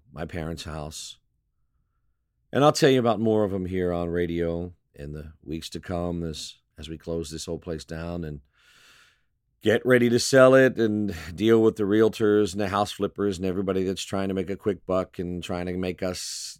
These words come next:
you know, sign on the dotted line. I'll tell you about them too. My name is Ray Weaver.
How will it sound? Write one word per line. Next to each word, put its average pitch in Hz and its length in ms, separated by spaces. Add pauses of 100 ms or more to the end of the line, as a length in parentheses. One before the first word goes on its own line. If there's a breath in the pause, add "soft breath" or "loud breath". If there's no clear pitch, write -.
you 87 140
know, 76 320
sign 117 340
on 110 160
the 101 80
dotted 95 340
line. 87 440 (920)
I'll - 140
tell - 180
you 80 120
about 71 360
them 73 460
too. 57 500 (1200)
My 123 180
name 139 180
is 104 120
Ray 101 200
Weaver. 92 420